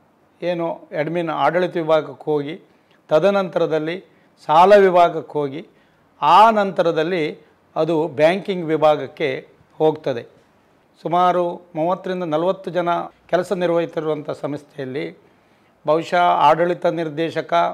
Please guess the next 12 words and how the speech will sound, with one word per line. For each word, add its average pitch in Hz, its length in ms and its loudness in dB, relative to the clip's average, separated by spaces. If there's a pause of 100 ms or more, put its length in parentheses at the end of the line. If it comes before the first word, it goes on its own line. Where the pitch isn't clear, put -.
(640)
ಅಧ್ಯಕ್ಷ 175 520 -2 (640)
ಅಥವಾ 180 280 0
ಇನ್ನಿತರ 170 540 -2
ಅಧಿಕಾರಿಗಳಿಗೆ, 160 1300 -2 (480)
ಆಡಳಿತ 175 460 2
ಮಂಡಳಿ 170 340 0
ಸದಸ್ಯರಿಗೆ 147 800 -6 (360)
ಯಾವುದೇ 175 440 4
ಕಾರಣಕ್ಕೂ 165 540 -2
ಹಣದ 160 240 -2
ನಿರ್ವಹಣೆಯ 151 600 -4
ವ್ಯವಸ್ಥೆಗಳು 139 640 -8